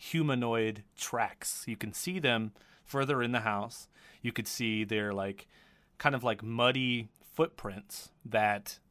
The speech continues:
kind of separate the dust on the ground. One of the sets of tracks travels from this back entryway toward,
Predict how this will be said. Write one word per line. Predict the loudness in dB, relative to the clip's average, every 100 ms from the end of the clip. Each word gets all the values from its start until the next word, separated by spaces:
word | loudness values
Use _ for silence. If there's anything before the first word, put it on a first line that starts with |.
| _ _ _ _ 0
kind | 0
of | 0
separate | 0 0 0 -6 -4
the | -10
dust | 0 2 2 -4 -6
on | -6
the | -6
ground. | -8 -10 -14 -20 -20 _ -20 -2
One | 6 8
of | 8
the | 0 -2 _ _
sets | -10 4 4 4 -6
of | -8
tracks | 0 2 2 -4 -8 -8 -10 -2
travels | 6 6 6 4 2
from | 2 2 4
this | 0
back | 4 8 8 6 -6 -14 -20 -20 _ -2
entryway | 0 2 0 0 0 0 -4 -8 -20 -16
toward, | 0 4 6 6 6 4 2